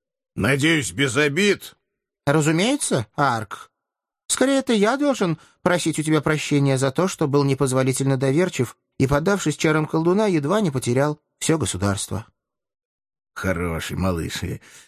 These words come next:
Speaker 1: говорить умеет.
Speaker 2: «И ещё».
Speaker 1: Он жестом попросил меня нагнуться пониже, прошептав:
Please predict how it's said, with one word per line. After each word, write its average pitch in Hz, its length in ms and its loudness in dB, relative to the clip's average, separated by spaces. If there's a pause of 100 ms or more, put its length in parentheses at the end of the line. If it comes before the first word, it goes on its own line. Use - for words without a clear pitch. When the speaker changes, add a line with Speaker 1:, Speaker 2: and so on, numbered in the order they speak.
Speaker 1:
говорить 87 720 -4 (520)
умеет. - 680 -6 (1120)
Speaker 2:
«И 175 80 2
ещё». 180 480 0 (580)
Speaker 1:
Он 92 200 -2
жестом 92 400 -2
попросил 95 480 -2
меня 92 240 0
нагнуться 95 500 0
пониже, 95 420 0
прошептав: 92 800 -6